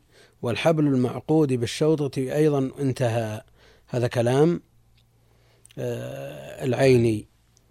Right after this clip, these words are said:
ويحكى أن أبا عمرو تطلب شاهداً على قراءته من أشعار العرب.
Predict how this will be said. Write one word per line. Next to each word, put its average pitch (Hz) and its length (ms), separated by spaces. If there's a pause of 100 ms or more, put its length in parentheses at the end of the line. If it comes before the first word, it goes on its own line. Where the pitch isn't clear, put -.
(1400)
ويحكى 160 680
أن 180 340
أبا 170 360
عمرو 143 580 (800)
تطلب 160 680
شاهداً 165 640
على 175 220
قراءته 160 800
من 139 160
أشعار 139 420
العرب. 127 360